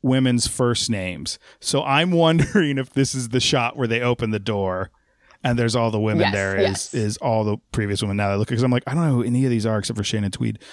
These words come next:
Speaker 1: Um, the interesting thing I've been finding, um, and this, like,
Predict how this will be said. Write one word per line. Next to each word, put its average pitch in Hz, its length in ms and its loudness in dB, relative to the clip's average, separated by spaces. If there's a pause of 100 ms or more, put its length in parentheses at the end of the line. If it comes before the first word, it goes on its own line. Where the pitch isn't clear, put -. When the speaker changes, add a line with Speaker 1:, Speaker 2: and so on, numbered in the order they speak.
(420)
Speaker 1:
Um, 127 600 2 (420)
the 180 240 -2
interesting 285 440 2
thing 160 220 2
I've 131 120 2
been 120 120 0
finding, 110 640 2 (480)
um, 104 460 2
and 123 100 2
this, 135 240 0 (140)
like, 117 240 -2